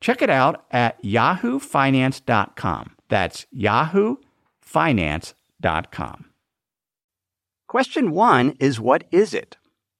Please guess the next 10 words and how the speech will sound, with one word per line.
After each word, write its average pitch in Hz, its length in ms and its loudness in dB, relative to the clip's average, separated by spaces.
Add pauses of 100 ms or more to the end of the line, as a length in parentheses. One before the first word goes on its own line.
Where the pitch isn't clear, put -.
(220)
Before 240 300 2
we 262 140 2
invest, 151 600 2
we 143 100 4
should 156 240 -2
seek - 340 -4
to - 160 -4
understand 185 760 2
and 127 120 2
explain 165 640 0